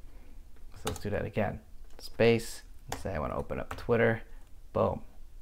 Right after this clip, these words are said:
Now I did tap the screen this time. And boom, there it is. Okay,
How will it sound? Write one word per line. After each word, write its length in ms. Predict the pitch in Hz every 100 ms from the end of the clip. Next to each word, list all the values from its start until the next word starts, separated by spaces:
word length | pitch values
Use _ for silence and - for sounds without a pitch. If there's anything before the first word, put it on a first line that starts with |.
| - - - - - - - -
Now 200 | - -
I 80 | -
did 220 | - -
tap 220 | - - -
the 60 |
screen 300 | - - 98
this 160 | - -
time. 280 | - 123 - - - - - - - - - - - - - -
And 200 | 165 -
boom, 300 | - 107 98 - -
there 220 | - -
it 100 | 98
is. 400 | 120 - - - - - - - -
Okay, 420 | - 110 127